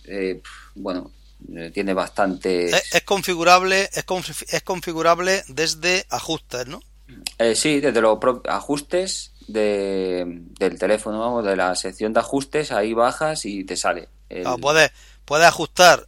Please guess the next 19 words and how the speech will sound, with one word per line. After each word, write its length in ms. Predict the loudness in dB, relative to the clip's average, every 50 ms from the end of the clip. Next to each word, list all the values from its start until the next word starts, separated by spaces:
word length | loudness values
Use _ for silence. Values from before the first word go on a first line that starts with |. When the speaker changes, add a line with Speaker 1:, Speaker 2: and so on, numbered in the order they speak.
| -6 -4
Speaker 2:
eh, 440 | 0 0 2 2 0 0 -2 -4 -8 -12 -18 -20 -20 -20 -20 -20 -20 -20 -20 -20 -20 -20 -20 -20 -20 -20
eh, 140 | -14 -14 -8
dijéramos, 640 | -6 -4 2 4 4 4 4 2 -2 -4 -6 -6 -10
Speaker 1:
Ujú. 120 | -16 -20 -18
Speaker 2:
mm, 680 | -16 -16 -14 -14 -14 -14 -14 -14 -16 -16 -16 -18 -18 -20 -20 -20 -20 -20 -20 -20 -12 -10 -10 -10 _ _ -20 -20 -20 -20 -14
los 220 | -6 -6 -6 -4
botones 380 | -2 -4 -2 -2 0 0 4 6
de 80 | 6
arriba, 380 | 6 6 6 4 2 0 -2 -4 -8 -16
donde 260 | -14 -12 -10 -6 -4
sale 240 | -2 0 0 0 2
el 80 | 2
avión, 500 | 2 0 0 0 -2 -2 0 0 -2 -2
el 60 | -4 -6
wifi 300 | -6 -6 -6 -6 -8 -8
y 20 |
todo 80 | -10 -10
este 140 | -8 -8 -6
rollo, 380 | -2 -2 -2 -2 -2 -6 -10